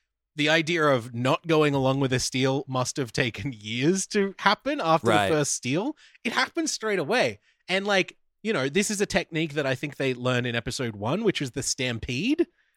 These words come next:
Speaker 2: The group, the group steal,
Speaker 1: Right,
Speaker 2: yes.
Speaker 1: 'cause they all just pop back in and they're like, "Hey, uh, we couldn't help but notice that the Bachelor is not in the same room as us.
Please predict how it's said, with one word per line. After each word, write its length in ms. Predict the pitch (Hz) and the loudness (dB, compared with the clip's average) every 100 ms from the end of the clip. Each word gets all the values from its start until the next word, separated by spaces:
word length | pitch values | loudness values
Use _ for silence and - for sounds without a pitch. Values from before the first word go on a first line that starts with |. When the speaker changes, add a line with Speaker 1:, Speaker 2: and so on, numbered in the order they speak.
| _ _ _ | _ _ _
Speaker 2:
The 100 | 110 | -4
group, 260 | 117 113 - _ | 0 -2 -4 _
the 100 | 113 | -8
group 260 | 110 107 - | -4 -2 -4
steal, 240 | - 85 | -6 -6
Speaker 1:
Right, 100 | - | -4
Speaker 2:
yes. 320 | 107 110 - 156 | 0 0 0 -6
Speaker 1:
'cause 120 | 139 | -2
they 120 | 160 | -2
all 200 | 160 175 | 2 2
just 180 | 175 175 | 2 2
pop 180 | 180 - | 4 4
back 220 | 143 160 | 0 0
in 100 | 175 | 0
and 120 | 131 | 2
they're 80 | 135 | 4
like, 180 | 139 131 | 4 2
"Hey, 300 | - 349 151 | 0 0 0
uh, 180 | 117 127 | 0 -2
we 120 | 151 | -2
couldn't 220 | - 262 | -2 0
help 140 | 226 180 | -2 -2
but 120 | 120 | -4
notice 280 | 151 208 139 | -2 0 0
that 180 | 139 117 | -4 -6
the 80 | |
Bachelor 420 | 120 170 - 160 123 | 0 0 2 -2 -2
is 140 | 113 | -2
not 100 | 131 | -2
in 60 | 120 | -2
the 80 | |
same 280 | 117 131 113 | 0 -2 -2
room 160 | 160 151 | -4 -4
as 120 | 101 | -4
us. 280 | 101 90 | -6 -6